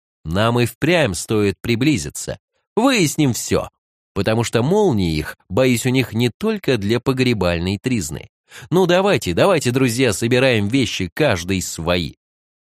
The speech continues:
Чародеи задвигались, зашевелились, Линда сматывала свою мифрильную сеть.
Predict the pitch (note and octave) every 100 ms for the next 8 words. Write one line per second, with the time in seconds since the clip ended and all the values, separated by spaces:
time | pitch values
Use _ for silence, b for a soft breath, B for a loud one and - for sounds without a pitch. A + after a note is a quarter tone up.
0 | - F#2 F2+ A#2 E3+ C3 A2+ G2 A#2 A2+
1 | A2 G#2+ - - D#2 E2 D#2+ E2 D2+ F#2+
2 | G2+ F#2 - _ _ _ G2 D#3 F3 D3
3 | A#2 G2+ A#2+ C3 A#2 A2+ G#2 - F2 F2+
4 | F2 D#2+ - F2 E2 D#2+ D2+ D2+ - -
5 | -